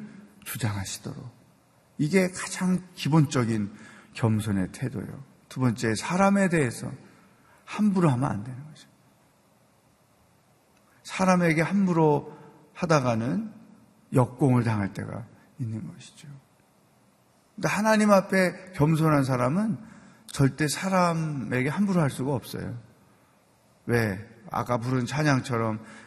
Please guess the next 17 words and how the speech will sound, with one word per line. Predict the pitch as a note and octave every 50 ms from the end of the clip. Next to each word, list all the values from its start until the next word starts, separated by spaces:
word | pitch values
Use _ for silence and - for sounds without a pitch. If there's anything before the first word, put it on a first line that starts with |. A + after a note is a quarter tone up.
| _ -
나의 | G#2+ A2+ A#2 A#2+ B2+ C3 C3
나 | B2+ B2+ B2+
된 | A#2+ B2+ B2 A#2+
게 | A#2 B2
하나님의 | A#2+ B2+ D#3 D#3 D3+ D3 C#3+ C#3 C3+ C3
은혜라는 | B2 C#3 D3 D3+ D3+ C#3+ C#3 C3+ B2+ B2 B2
걸 | B2+ C3 B2+
알기 | G2 G#2 A2+ B2 B2+ -
때문에 | - C3 C3 B2+ C3 C3+ D#3 E3+ D#3 C3+ A2+ A2 - - - - - - - - _ _ _ _ _ _ - _ _ - - - - - - _ _ - -
그 | - G3+ F#3 F3+ F#3
은혜의 | G3 G3+ G#3 G#3 G#3 G3+ G3 G3 G3+ G3+ G3 F#3+ D#3+ - - - C#3+
마음이 | D#3+ D#3 E3+ F3 F3 F3+ F3+ F3+ F3+ F3+ E3
충만한 | - - G#3+ G#3+ G#3 F#3+ F3 E3 D3+
사람들, | C#3 D3 B2+ B2 A#2+ A2 - - - - - - - - - _ _ _ _ _ _ _ _
결코 | - D#3+ E3 E3 E3 - D#3+ D#3 C#3+ B2 A#2 - - - - - -
인간을 | - - C3+ C3 C3 A#2+ B2 A2+ G#2 G2 G2+ A#2 D3+ F3+ F#3+ G#3 - - - - - - _
과소평가하거나 | - - A2+ A2+ A2+ A#2+ A2+ - - A#2 A2+ A2 - B2+ A#2 A2 G#2+ F#2+ G#2 G2 F#2 - - C#3 D#3+ E3+ F#3